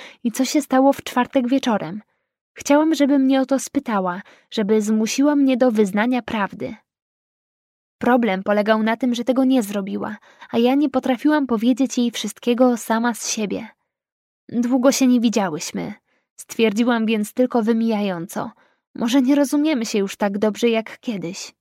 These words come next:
„Myślisz, że ludzie zmieniają się aż tak bardzo?” Spojrzałam Michałowi w oczy.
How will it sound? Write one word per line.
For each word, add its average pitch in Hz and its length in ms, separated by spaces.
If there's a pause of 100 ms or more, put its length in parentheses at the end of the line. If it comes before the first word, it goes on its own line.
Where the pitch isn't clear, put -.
(720)
„Myślisz, 220 420
że 240 220
ludzie 226 300
zmieniają 214 500
się 220 220
aż 190 180
tak 196 200
bardzo?” 190 480 (600)
Spojrzałam 247 560
Michałowi 233 600
w - 80
oczy. 208 400